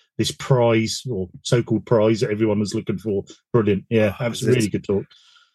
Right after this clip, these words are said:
Speaker 2: It's, it's mindly heartbreaking because it's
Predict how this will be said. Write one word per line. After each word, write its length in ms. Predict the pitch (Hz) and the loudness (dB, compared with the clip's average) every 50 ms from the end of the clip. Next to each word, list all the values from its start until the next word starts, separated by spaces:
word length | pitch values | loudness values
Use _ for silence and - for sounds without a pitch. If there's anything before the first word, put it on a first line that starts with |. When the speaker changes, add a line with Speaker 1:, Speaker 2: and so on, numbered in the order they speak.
| _ _ - | _ _ -18
Speaker 2:
It's, 140 | 120 - - | -14 -8 -4
it's 220 | - 147 127 - 175 | -2 -2 0 2 4
mindly 360 | 190 220 240 208 143 127 127 | 4 4 4 4 4 2 2
heartbreaking 680 | - 156 160 165 139 101 113 104 101 95 - 98 98 92 | 2 2 0 0 0 0 -2 -2 -2 -4 -6 -8 -8 -6
because 300 | 101 98 127 123 107 135 | -6 -2 -2 -2 -2 -2
it's 340 | 127 - - - - - | -2 -2 0 0 0 -2